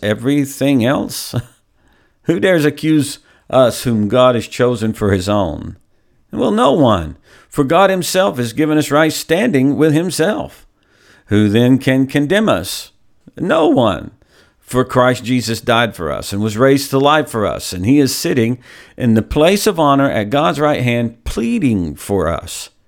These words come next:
Can anything ever separate us from Christ's love? Does it mean he no longer loves us if we have trouble or calamity or are persecuted or hungry or destitute or in danger or threatened with death?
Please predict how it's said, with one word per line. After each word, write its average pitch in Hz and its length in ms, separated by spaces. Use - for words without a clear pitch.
Can 98 280
anything 127 440
ever 113 160
separate 127 520
us 196 120
from 208 160
Christ's 220 340
love? 247 380
Does 113 160
it 120 120
mean 131 180
he 135 80
no 135 160
longer 127 300
loves 98 480
us 196 260
if 170 180
we 127 120
have 98 180
trouble 101 500
or 95 120
calamity 110 640
or 92 300
are 95 140
persecuted 139 800
or 104 160
hungry 131 540
or 92 160
destitute 120 800
or 101 180
in 98 180
danger 135 560
or 95 220
threatened 127 440
with 101 300
death? 127 520